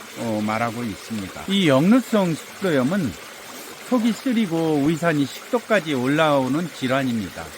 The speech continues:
위산이 과다 분비되는 원인은 과도한 당질 섭취이기에 당질 제한식을 하면 속쓰림이 해소된답니다.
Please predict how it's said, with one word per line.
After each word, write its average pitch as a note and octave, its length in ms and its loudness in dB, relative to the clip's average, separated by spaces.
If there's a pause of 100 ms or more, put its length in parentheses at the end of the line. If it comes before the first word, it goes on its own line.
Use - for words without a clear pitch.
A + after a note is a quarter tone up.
(680)
위산이 A3+ 560 4
과다 C3 320 0
분비되는 C#3 840 0
원인은 C3+ 520 0 (560)
과도한 B2+ 580 2 (160)
당질 F3 600 -2
섭취이기에 D#3 760 -2 (640)
당질 E3 560 0
제한식을 C#3 800 0
하면 D3+ 320 -2
속쓰림이 G3+ 600 -4 (540)
해소된답니다. A#2+ 920 0